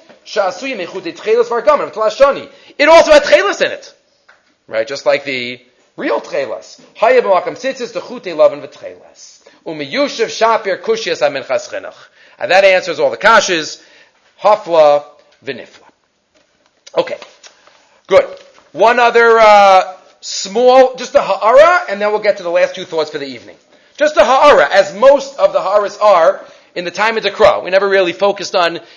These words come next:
him as well either. Rav Chaim Kanievsky's Sefer Time of Dekra on Tanakh, which he has ha'aras.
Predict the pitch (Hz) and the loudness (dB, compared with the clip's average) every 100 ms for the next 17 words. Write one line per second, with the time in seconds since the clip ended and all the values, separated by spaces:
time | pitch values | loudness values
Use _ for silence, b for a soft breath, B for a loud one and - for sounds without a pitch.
0 | b 190 214 180 147 208 247 240 254 277 | b -2 -2 -2 -2 -4 -2 -4 0 4
1 | 247 - 202 202 190 180 202 - 185 160 | 4 2 -4 -6 -6 -6 -6 -8 -16 -18
2 | - b _ - 226 226 226 196 202 208 | -20 b _ -6 -2 -2 -2 -4 -2 -2
3 | 180 170 226 214 185 170 147 185 262 247 | -4 -2 2 2 2 -4 -4 0 0 0
4 | - b b 302 294 302 302 285 320 240 | -6 b b -6 0 2 2 2 4 4
5 | 139 - - - | 2 -6 -12 -14